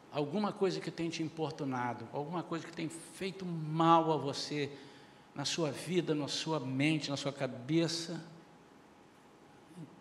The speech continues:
Pensa aí alguma coisa. Mas, meu amado, não,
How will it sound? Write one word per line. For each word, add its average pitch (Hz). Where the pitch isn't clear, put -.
Pensa 220
aí 151
alguma 139
coisa. 147
Mas, 262
meu 247
amado, 220
não, 208